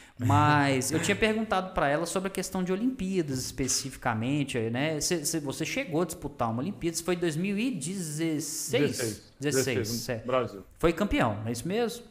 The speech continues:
Speaker 2: Campeão.
Speaker 1: Como é que era a rotina lá na, na, na época, na Vila Olímpica? Porque eu, eu, eu acredito que deve ser bem diferente de muita coisa, né? Você tá lá com vários atletas diferentes de outras modalidades. Você chegou a ver um, um, uns bichão lá, uns peixes grandes lá, uns negócios assim, não?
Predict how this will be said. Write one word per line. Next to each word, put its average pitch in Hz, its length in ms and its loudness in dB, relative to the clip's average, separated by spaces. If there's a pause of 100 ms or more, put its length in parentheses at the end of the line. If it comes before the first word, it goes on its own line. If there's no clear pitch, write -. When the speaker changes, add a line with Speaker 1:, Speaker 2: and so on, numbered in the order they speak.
Speaker 2:
Campeão. 113 420 -6 (140)
Speaker 1:
Como 147 160 0
é 339 80 0
que 320 100 -2
era 254 120 2
a - 20 2
rotina 170 420 2
lá 127 160 2
na, 123 220 2
na, 127 180 2
na 123 200 0
época, 120 260 0
na 123 100 0
Vila 120 200 -4
Olímpica? 113 440 -2
Porque 202 440 -2 (380)
eu, 165 120 2
eu, 202 160 4
eu 208 80 4
acredito 226 260 2
que - 80 -4
deve 262 160 6
ser 254 80 4
bem 226 180 2
diferente 233 360 2
de 208 60 0
muita 226 180 0
coisa, 170 420 4
né? 156 160 2
Você 170 140 2
tá 175 180 2
lá 170 220 6
com 156 220 -2
vários 160 340 4
atletas 151 520 2
diferentes 147 600 -2
de 139 160 -2
outras 151 720 -2
modalidades. 147 1120 0 (240)
Você - 120 -4
chegou 208 260 4
a 196 40 4
ver 180 100 4
um, 180 120 2 (180)
um, 143 360 4
uns 123 140 0
bichão 143 480 2
lá, 165 100 6
uns 143 160 2
peixes 151 320 0
grandes 139 340 4
lá, 165 260 6
uns 135 120 2
negócios 131 320 0
assim, 196 140 -4
não? 117 320 0